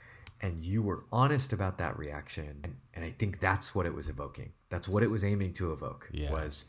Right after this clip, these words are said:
Speaker 1: feelings of discomfort about this thing. And, and I, I said all of this to him, and he totally got what I was saying.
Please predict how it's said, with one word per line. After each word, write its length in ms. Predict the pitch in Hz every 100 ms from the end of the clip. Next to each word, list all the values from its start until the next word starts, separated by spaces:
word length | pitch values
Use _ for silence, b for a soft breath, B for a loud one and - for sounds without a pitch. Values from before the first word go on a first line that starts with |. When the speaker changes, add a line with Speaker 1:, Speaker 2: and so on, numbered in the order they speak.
| - -
Speaker 1:
feelings 420 | 110 123 131 127
of 120 | 104
discomfort 680 | 117 - 92 82 82 78 - B B B
about 280 | - 85 85
this 200 | 82 -
thing. 140 | - 69
And, 180 | 78 -
and 180 | 120 107
I, 320 | 127 131 123 120
I 20 |
said 220 | - 151
all 120 | 85
of 80 | 73
this 140 | - -
to 60 | 78
him, 80 | 67
and 80 |
he 40 | 80
totally 340 | - 110 113
got 140 | 104 87
what 100 | -
I 40 |
was 100 | 82
saying. 240 | 92 71